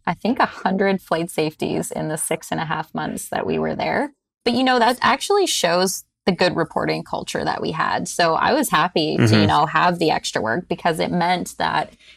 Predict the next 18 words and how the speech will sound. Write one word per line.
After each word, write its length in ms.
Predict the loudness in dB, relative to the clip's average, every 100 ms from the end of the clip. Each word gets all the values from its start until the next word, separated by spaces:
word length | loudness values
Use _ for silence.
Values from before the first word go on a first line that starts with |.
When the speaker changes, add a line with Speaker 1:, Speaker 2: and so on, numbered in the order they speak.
| _
Speaker 1:
people 360 | -2 0 2 2
were 260 | 2 2
reporting 800 | 0 -2 -4 0 2 2 2 0 -2
and 200 | 0 0
then 320 | 2 2 2 0
we 140 | 2
were 80 | 2
able 240 | 2 2
to 140 | 0 0
learn 360 | 0 0 0
from, 480 | 0 0 0 -2 -4 -6 -2
you 120 | 0
know, 140 | 2
maybe 240 | 2 2 0
someone 300 | 0 0 2
else's 400 | 0 -2 -4 -4
mistakes. 600 | -4 -2 -2 -4 -12 -16
So 460 | -8 -6 -4 -4